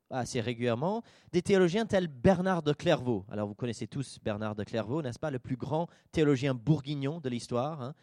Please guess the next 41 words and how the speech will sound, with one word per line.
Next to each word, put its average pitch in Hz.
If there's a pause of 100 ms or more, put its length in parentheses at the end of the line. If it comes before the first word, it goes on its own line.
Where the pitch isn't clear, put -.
(100)
Il -
y -
a -
des 127
bourguignons 147
dans 156
la 147
salle ? 151
Non, 104
c'est -
pas 127
grave. 113 (280)
Il 196
est 202
né 226
à 214
côté 202
de 151
Dijon, 165 (280)
il 156
est 165
mort 180
à, 135 (580)
il 127
est 131
mort 135
à 117
Clairvaux, 165
pardon, 135 (180)
donc 101
Bernard 101
de 95
Clairvaux, 107 (300)
en 151
onze 226
cent 160
cinquante-trois, 165
il 160
avait 135
soixante-deux 135
ans, 117